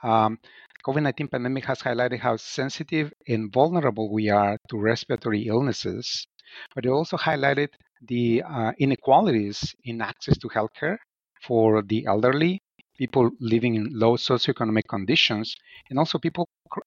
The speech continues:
living with chronic respiratory conditions as well. So it is estimated that about five hundred million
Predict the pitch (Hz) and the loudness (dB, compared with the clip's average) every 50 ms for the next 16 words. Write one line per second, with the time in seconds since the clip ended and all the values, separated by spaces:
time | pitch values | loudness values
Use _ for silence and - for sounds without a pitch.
0 | - 127 123 143 147 160 156 127 117 - - - - - 143 147 151 143 - - | -12 -6 -6 -4 -4 -2 -2 -2 -2 -4 -6 -6 -2 0 2 2 2 -2 -4 -2
1 | 120 131 143 - - - 165 156 - - 135 123 123 - - - 107 101 123 180 | -2 -2 -2 -4 -6 -8 -8 -8 -6 -4 -2 -2 -2 -4 -6 -10 -6 -4 0 0
2 | - - 127 104 95 - 92 85 - 98 90 82 80 87 - _ _ _ _ _ | 2 0 0 -2 -4 -6 -8 -8 -6 -4 -4 -4 -4 -6 -10 _ _ _ _ _
3 | _ _ _ _ _ _ _ _ _ _ _ - - - - - - - 135 - | _ _ _ _ _ _ _ _ _ _ _ -18 -16 -16 -16 -6 -2 0 0 2
4 | 196 135 120 131 - - 185 - - - 165 156 156 156 185 175 - 147 123 110 | 2 2 2 2 2 0 0 -2 -4 -4 -2 -2 0 0 0 -2 -2 -2 -4 0
5 | - 110 110 107 - - - 131 131 151 147 - 160 156 147 131 131 117 117 117 | 2 2 2 2 0 -2 -2 0 0 0 0 -2 -2 -4 -2 -2 -4 -4 -2 -2
6 | 120 117 117 113 104 101 | -2 0 0 -2 -2 -4